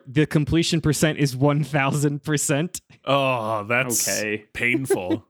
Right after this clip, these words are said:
Speaker 1: <laughs> Which is so stupid, but fun. Um, image six here is of a more recent game you may re-, recognize as Binding of Isaac. Um,
Speaker 3: Mm.
Speaker 1: Binding of Isaac, this is a, a screenshot from its latest expansion because Binding of Isaac has had so much shit added to it.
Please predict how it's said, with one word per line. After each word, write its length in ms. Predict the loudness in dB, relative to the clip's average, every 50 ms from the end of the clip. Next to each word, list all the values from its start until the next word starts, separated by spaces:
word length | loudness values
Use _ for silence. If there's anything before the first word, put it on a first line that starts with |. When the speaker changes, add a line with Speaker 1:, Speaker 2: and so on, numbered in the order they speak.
| 2 4
Speaker 1:
<laughs> 160 | 4 4 4
Which 240 | 2 0 0 0 -2
is 120 | -4 -4 -4
so 220 | -2 -2 -2 -2
stupid, 720 | -2 -2 -4 -4 0 0 0 0 0 0 -2 -2 -2 -2
but 180 | -2 -4 -4 -4
fun. 440 | -2 -2 0 0 0 -2 -4 -8 -12 _ _ _ _ _ _ _ _ 0
Um, 320 | 2 2 2 0 -4 -8 -14 _ _ _ _ -2
image 320 | 0 2 2 2 0 0
six 360 | -2 -2 -2 -2 -2 -2 -4 -2
here 260 | 0 0 2 2 0
is 300 | 2 2 2 0 0 -2
of 420 | -2 0 2 2 2 0 -2 -2 -2
a 100 | 0 2
more 180 | 2 2 2 2
recent 380 | 2 2 2 2 2 0 0 0
game 180 | 0 0 0
you 80 | -2 -2
may 160 | -2 0 0
re-, 160 | 0 -2 -4 -4 -2
recognize 460 | -2 -2 0 0 0 0 0 2 2
as 120 | 0 0
Binding 380 | 0 0 0 0 2 2 2 2
of 120 | 0 0
Isaac. 640 | 0 0 0 0 0 -2 -4 -6 -6 -8 -10 -18 -20 _ _ _ _ _ _ 0
Um, 320 | 2 2 2 2 0 -2 -6
Speaker 3:
Mm. 160 | -12 -6 -2
Speaker 1:
Binding 320 | 0 2 2 2 2 2 2
of 100 | 2 2
Isaac, 400 | 2 2 0 0 -2 -2 -4 -4
this 180 | -4 -4 -2 -2
is 100 | -2 -2
a, 100 | -2 -2
a 200 | -2 -2 -2 -2 -2
screenshot 580 | -2 -2 -2 0 0 0 0 0 0 0 0 0
from 220 | -2 -2 0 0
its 180 | -2 -2 -2 0
latest 300 | 0 0 0 0 -2 -2
expansion 420 | -4 -2 0 0 0 0 0 0
because 240 | 2 2 2 2 2
Binding 360 | 2 0 0 2 2 2 2
of 60 | 2
Isaac 300 | 2 0 0 0 0 0
has 160 | 0 0 0
had 220 | 0 0 0 0 -2
so 240 | -2 0 2 2 2
much 160 | 2 0 0
shit 360 | 0 -2 0 2 2 0 0 0
added 320 | 0 0 0 0 0 -2 0
to 160 | 0 2 2 2
it. 200 | 0 -2 -4